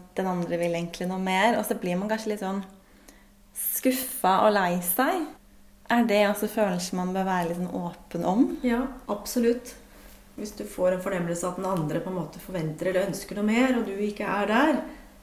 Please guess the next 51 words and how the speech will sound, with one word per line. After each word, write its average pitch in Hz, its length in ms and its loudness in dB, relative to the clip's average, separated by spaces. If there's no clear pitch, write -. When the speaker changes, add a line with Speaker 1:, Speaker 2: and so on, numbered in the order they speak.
Speaker 2:
så - 160 -10
kan 226 160 -2
det 226 80 0
også 285 220 -2
skape 208 400 0
mye 202 320 0
ubehag, 175 560 2
ikke 247 100 -6
sant? 254 240 0
For - 140 -6
det 247 80 -2
skal 262 400 2
veldig 220 240 4
mye 220 140 2
til 185 240 0
for 202 100 -4
at - 220 -12
vi 226 160 -2
er 185 320 2
på 233 100 -2
samme 180 460 0
sted 185 400 0
til 214 80 -2
samme 208 300 0
tid. 262 240 4
Og 226 80 -2
noen 202 220 2
ganger 190 180 0
er 202 80 0
det - 160 -2
en 180 160 0
som 233 140 -2
trenger 208 260 2
mer 226 300 6
tid 339 260 2
på 233 80 0
å - 80 -6
føle 170 240 2
seg - 160 -4
trygg, 277 380 2
og 240 160 -2
da 208 80 2
er 214 80 2
det 285 80 -2
fint 180 220 -4
å - 20 -12
kunne 240 160 2
si 196 240 -4
noe 240 220 4
om 254 100 8
det. 320 80 6